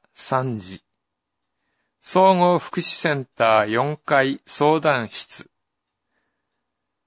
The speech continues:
二三の五一一五。法律相談、予約制。十五日水曜日、午後一時から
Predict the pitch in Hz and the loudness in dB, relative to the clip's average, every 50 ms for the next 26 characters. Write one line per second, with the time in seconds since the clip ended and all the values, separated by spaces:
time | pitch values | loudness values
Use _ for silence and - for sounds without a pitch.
0 | _ _ _ 165 170 180 185 185 180 - 175 160 151 143 135 135 135 151 160 - | _ _ _ -2 0 2 2 0 0 0 0 0 0 -2 -6 -4 -4 -4 -4 -6
1 | - - 143 123 143 151 156 156 156 156 156 147 - - - 110 104 101 - - | -10 -12 -4 0 2 2 4 2 0 -2 -2 -4 -8 -12 -8 -6 -6 -6 -6 -8
2 | - - 110 95 101 113 110 107 - - - _ _ _ _ _ _ _ _ _ | -10 -10 -10 -6 -4 -4 -4 -4 -4 -10 -14 _ _ _ _ _ _ _ _ _
3 | _ _ _ _ _ _ _ _ _ _ _ _ _ _ _ _ _ _ _ _ | _ _ _ _ _ _ _ _ _ _ _ _ _ _ _ _ _ _ _ _
4 | 175 185 202 208 214 208 190 - - - - - 196 175 139 117 101 104 104 98 | 4 4 4 4 4 0 -2 -4 -6 -8 -2 0 0 2 2 0 0 -4 -8 -10
5 | 95 - _ _ _ _ _ _ _ _ _ _ _ _ _ _ _ - 120 123 | -12 -16 _ _ _ _ _ _ _ _ _ _ _ _ _ _ _ -4 -2 0
6 | 139 151 139 - - - - - - 123 113 107 107 101 95 - _ _ _ _ | 0 0 -2 -4 -8 -12 -10 -6 -4 -2 -2 -2 -4 -8 -14 -16 _ _ _ _
7 | _ _ _ _ _ _ _ _ _ _ _ _ - 147 127 165 202 220 202 175 | _ _ _ _ _ _ _ _ _ _ _ _ -12 -8 -4 -2 0 2 2 2
8 | 147 151 160 156 147 135 - - - 143 143 123 104 - - - 135 139 143 156 | 2 0 -2 -2 -2 -6 -8 -8 -6 -6 -4 -6 -6 -8 -8 -4 -2 -2 -2 -2
9 | 156 151 147 135 117 107 101 - - 104 - _ _ _ _ _ _ _ _ _ | -2 -2 -2 -2 -2 -2 -4 -4 -8 -12 -12 _ _ _ _ _ _ _ _ _
10 | _ _ _ - 139 170 185 185 175 165 131 120 113 - - 165 147 135 131 - | _ _ _ -2 0 2 2 2 0 -2 -4 -6 -6 -6 -8 -8 -8 -8 -10 -4
11 | - 123 120 135 147 143 | -2 0 2 2 0 -2